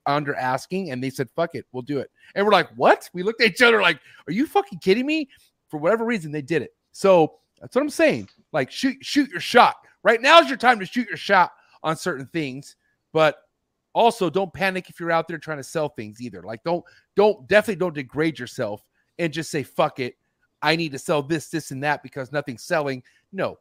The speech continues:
this is a temporary thing. And if you are making things right on the marketing terms, you're not gonna have a problem selling shit.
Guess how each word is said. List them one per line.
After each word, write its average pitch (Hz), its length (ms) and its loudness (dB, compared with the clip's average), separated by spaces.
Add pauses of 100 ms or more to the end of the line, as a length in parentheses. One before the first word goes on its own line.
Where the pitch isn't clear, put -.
(140)
this 180 220 -10
is 196 240 -14
a 165 80 -8
temporary 175 720 -6
thing. 123 380 -8 (420)
And 147 360 -4 (360)
if - 180 -12
you 165 180 -8
are 185 340 2 (140)
making 165 480 -6 (100)
things 170 300 -8
right 170 360 0
on 156 140 -4
the 156 80 -6
marketing 156 480 -2
terms, 123 400 -8 (260)
you're 208 100 -8
not 240 100 -2
gonna 214 140 -6
have 226 120 -2
a 156 60 -14
problem 120 240 -6
selling 101 300 -10
shit. - 240 -16